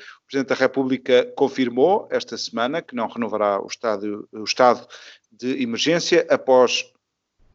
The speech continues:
a última palavra de um grupo de sábios epi-, epidemiologistas do Infarmed. Eh, o governo, eh, deverá decretar esta quinta-feira, eh, o fim do estado de emergência e passarmos ao estado de calamidade.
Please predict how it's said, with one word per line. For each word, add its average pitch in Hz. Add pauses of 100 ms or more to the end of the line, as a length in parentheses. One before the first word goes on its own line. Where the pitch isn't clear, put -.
(120)
a 123
última 135
palavra 120
de 117
um 110
grupo 123
de -
sábios 110
epi-, 127
epidemiologistas 131
do 110
Infarmed. 113 (480)
Eh, 143
o 139
governo, 120
eh, 117
deverá 107
decretar 107
esta 113
quinta-feira, 120
eh, 120
o 127
fim 170
do 113
estado 123 (120)
de 120
emergência 117 (320)
e 127
passarmos 120
ao 117
estado 107
de 120
calamidade. 120